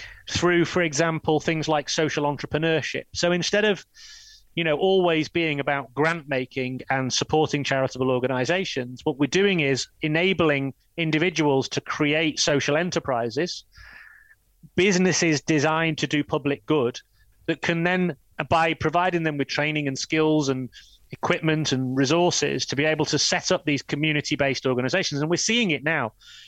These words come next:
You know, we see lots of sort of this mu-, it's called This Mum Runs type running groups, you know, or, you know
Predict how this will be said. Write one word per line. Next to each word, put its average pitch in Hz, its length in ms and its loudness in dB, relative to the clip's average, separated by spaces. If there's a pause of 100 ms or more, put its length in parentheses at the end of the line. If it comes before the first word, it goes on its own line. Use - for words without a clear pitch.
(160)
You 160 80 -2
know, 147 80 2
we 147 80 2
see 165 160 -2
lots 175 300 0
of 165 80 -2
sort 151 140 -2
of 131 120 -4 (720)
this 156 300 -4
mu-, 165 200 0 (160)
it's 139 180 -8
called 160 240 0
This 165 220 -2
Mum 160 260 0
Runs 156 340 -2
type 147 300 -4
running 165 260 -2
groups, 120 440 -6 (440)
you 151 100 -2
know, 131 200 0
or, 139 480 2
you 156 80 -2
know 127 180 0